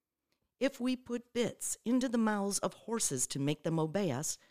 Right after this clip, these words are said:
we also guide their whole bodies.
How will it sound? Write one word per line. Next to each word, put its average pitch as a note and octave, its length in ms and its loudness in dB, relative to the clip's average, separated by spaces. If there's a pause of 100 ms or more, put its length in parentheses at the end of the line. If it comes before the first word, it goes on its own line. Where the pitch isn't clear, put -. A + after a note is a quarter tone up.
(460)
we G#3+ 160 -4
also A#3+ 380 4
guide C#3+ 380 0
their F3+ 180 2
whole C#3+ 220 -2
bodies. D3 540 -4